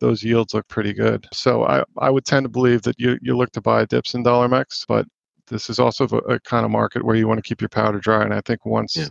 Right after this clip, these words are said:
Speaker 1: the horses start leading the barn, then you'll have an opportunity to put the trades on.
Speaker 2: Right.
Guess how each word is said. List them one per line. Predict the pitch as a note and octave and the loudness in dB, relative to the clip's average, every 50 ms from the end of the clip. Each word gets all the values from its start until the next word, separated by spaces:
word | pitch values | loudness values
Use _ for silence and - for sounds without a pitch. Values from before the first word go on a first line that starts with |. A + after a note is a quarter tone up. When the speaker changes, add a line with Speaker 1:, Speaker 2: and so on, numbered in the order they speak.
| - _ - | -14 _ -8
Speaker 1:
the | - A2+ | -8 -4
horses | G#2 B2 A#2+ - - A#2+ G#2+ - | -2 -2 0 0 0 -4 -4 -6
start | - - B2+ A#2 A2+ - _ _ | -4 0 0 0 0 -2 _ _
leading | _ - C#3 C3 A#2+ A2+ A#2 A2+ | _ -2 0 2 2 2 2 0
the | A2 F#2+ | 0 2
barn, | - A2 A2+ A2 A2 G#2+ G#2 | 2 2 4 4 2 0 0
then | G#2+ G#2+ A2 | -2 0 0
you'll | G#2+ G#2+ | 0 0
have | A2 G#2 G#2 | 0 0 0
an | G#2+ | 0
opportunity | G#2+ G#2+ - A2+ G#2+ - A2+ A2 A2 G#2+ G#2+ G#2+ | -2 -2 -2 -6 -4 -2 -2 -2 0 -2 -2 -2
to | G#2+ G#2+ G#2+ G#2 - _ _ _ _ | -2 -2 -4 -6 -10 _ _ _ _
put | - C3 - | -2 -2 -2
the | - - | -2 -4
trades | - A#2 A#2 A2+ G#2+ - | 0 0 0 0 0 -2
on. | G#2+ - A2 - _ _ _ _ - | -6 -6 -6 -10 _ _ _ _ 0
Speaker 2:
Right. | A2+ G#2+ G#2+ G#2+ G2+ G2+ G2 | 2 4 4 4 4 2 0